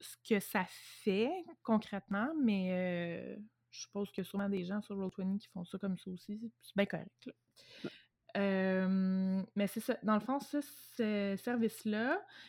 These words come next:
Speaker 1: euh, ben, cette plateforme-là, en fait, elle existe depuis le quatorze avril deux mille dix-huit.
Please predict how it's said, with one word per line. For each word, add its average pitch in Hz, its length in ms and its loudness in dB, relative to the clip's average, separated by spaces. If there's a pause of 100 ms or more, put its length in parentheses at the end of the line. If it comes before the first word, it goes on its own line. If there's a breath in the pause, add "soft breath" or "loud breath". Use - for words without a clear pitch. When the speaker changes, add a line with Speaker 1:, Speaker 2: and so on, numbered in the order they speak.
(180 soft breath)
Speaker 1:
euh, 180 560 2
ben, 170 160 -6 (140)
cette 180 180 -6
plateforme-là, 226 480 0
en 208 80 0
fait, 262 260 -4
elle 214 160 0
existe 208 260 -2
depuis 233 760 0
le 190 160 -2
quatorze 254 260 0
avril 214 300 2
deux 214 100 6
mille 196 180 4
dix-huit. 185 360 -4